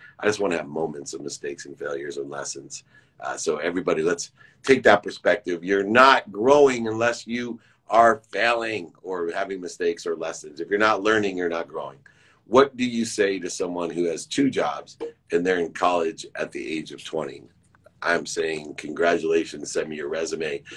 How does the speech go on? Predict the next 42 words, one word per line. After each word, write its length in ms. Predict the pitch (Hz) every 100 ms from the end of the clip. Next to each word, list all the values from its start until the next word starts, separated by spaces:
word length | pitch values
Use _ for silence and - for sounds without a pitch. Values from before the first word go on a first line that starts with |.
| -
because 260 | - 92 82
you're 120 | 95
somebody 400 | - 87 82 -
that 200 | 80 80
must 280 | 82 85 -
be 120 | 82
what 180 | 78 76
they 120 | 73
can 360 | - 87 85 78
be. 240 | 71 67 _ _ _ _ _ _ -
<laughs> 20 | 101 104 95 98
You 80 | 107
know, 120 | 92 85
that's 240 | 107 107
all 160 | 95 87
I 180 | 95
say 340 | 92 92 82 - - -
is 120 | 78
keep 300 | - 117 113
doing 240 | 110 110
what 200 | 110 107
you're 100 | 110 104 85
doing. 200 | 71 73
Enjoy 420 | 73 80 95 104
the 100 | 104
consistent, 580 | 90 80 - 98 104 98
persistent 480 | 98 101 95 92
pursuit 340 | 90 87 95 85
of 80 | 82
your 80 | 82
potential. 600 | - - 80 - - - - -
Let's 180 | - 92
see 180 | - 110
what 220 | 95 90
you 160 | 90 92
do 200 | 90 90
with 160 | 73
that. 280 | 73 69 - _ _ _ _
What 160 | 98 98
a 60 | 87
great 240 | 85 87 92
thing. 360 | 90 85 71